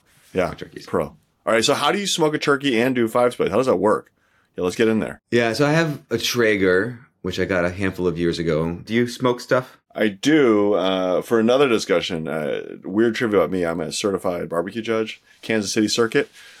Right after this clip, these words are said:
Speaker 1: Um, so that was a thing that I did back in the day. I've done less so with the kids, but,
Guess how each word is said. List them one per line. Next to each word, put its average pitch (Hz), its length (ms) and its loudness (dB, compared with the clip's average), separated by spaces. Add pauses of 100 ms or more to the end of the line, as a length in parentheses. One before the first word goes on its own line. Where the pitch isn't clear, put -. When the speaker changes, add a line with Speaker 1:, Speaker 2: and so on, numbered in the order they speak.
Speaker 1:
Um, 85 340 0
so - 160 -2
that 101 140 6
was 98 100 2
a 95 80 -4
thing 98 220 0
that 87 80 4
I 82 80 4
did 85 240 0
back 80 260 -2
in 82 100 -10
the 76 80 -8
day. 107 320 2
I've 98 220 0
done 113 160 0
less 123 260 2
so 101 180 2
with 90 80 0
the 85 60 -6
kids, 95 280 -2
but, 92 240 0